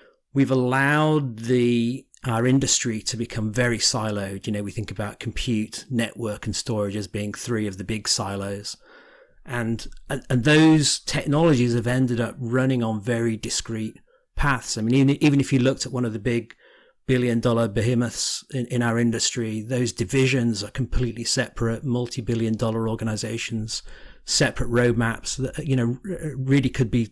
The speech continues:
completely different companies. And we've then had to try and bring all that technology together. And we've, over the years, we've created layer upon layer of more technologies to try and bridge these silos, to bring them together in a meaningful way, to orchestrate, to automate,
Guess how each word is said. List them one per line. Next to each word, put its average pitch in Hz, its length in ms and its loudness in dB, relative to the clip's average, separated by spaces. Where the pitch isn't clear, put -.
completely 117 440 -2
different 113 280 -6
companies. 113 640 -6
And 139 260 4
we've 139 160 4
then 147 300 4
had 135 240 -2
to 127 120 -6
try 123 300 -2
and 123 200 0
bring 143 340 4
all 135 160 4
that 120 200 -4
technology 117 600 -2
together. 113 720 0
And 135 80 0
we've, 131 240 0
over 151 240 6
the 127 100 4
years, 123 400 4
we've 120 140 -4
created 120 460 0
layer 123 540 2
upon 120 340 0
layer 117 420 2
of 107 100 -4
more 127 380 2
technologies 110 800 -4
to - 120 -4
try 127 360 0
and 120 180 0
bridge 143 480 2
these 110 240 -2
silos, 117 640 -2
to 123 120 -6
bring 117 240 -2
them 107 100 -4
together 110 400 -4
in 107 100 -2
a 104 40 -2
meaningful 107 560 -2
way, 110 420 -8
to - 100 -12
orchestrate, 113 800 -6
to - 100 -10
automate, 107 840 -4